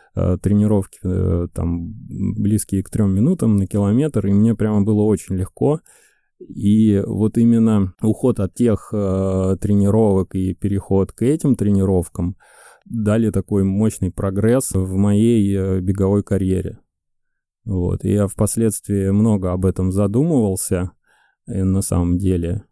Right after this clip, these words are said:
И, ну, забегая, наверное, вперед, я скажу, что сейчас уже у меня такие мысли, как у тренера, что вот,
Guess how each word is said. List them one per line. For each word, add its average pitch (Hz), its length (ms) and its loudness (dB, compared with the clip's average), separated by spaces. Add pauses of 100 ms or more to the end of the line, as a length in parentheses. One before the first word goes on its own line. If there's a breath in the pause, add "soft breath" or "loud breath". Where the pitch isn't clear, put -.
(220)
И, 98 420 2 (380)
ну, 113 160 0
забегая, 101 460 -2
наверное, 95 420 -2
вперед, 139 380 -2
я 101 240 0 (360 soft breath)
скажу, 104 440 -2
что 90 440 0 (100)
сейчас - 600 -4
уже 95 320 0
у 92 60 0
меня 92 200 2
такие - 260 -4
мысли, 107 580 0
как - 260 -12
у - 60 -20
тренера, 104 500 0
что - 260 -6
вот, 87 240 -6